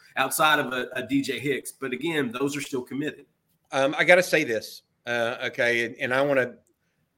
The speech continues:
Speaker 2: I don't know that there is a must get in the,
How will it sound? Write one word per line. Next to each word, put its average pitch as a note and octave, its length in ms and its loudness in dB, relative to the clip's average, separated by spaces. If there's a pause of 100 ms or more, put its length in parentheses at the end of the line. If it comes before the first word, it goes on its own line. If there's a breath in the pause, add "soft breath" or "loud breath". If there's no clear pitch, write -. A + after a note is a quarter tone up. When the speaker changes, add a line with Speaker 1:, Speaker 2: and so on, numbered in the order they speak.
Speaker 2:
I F3+ 140 8
don't G3 260 6
know D#3 460 4
that C3 240 -2
there C#3+ 200 4
is D3 280 2
a C3+ 100 2
must C3 460 -2
get A#2 440 0 (440)
in C3 220 -2
the, A#2+ 140 -4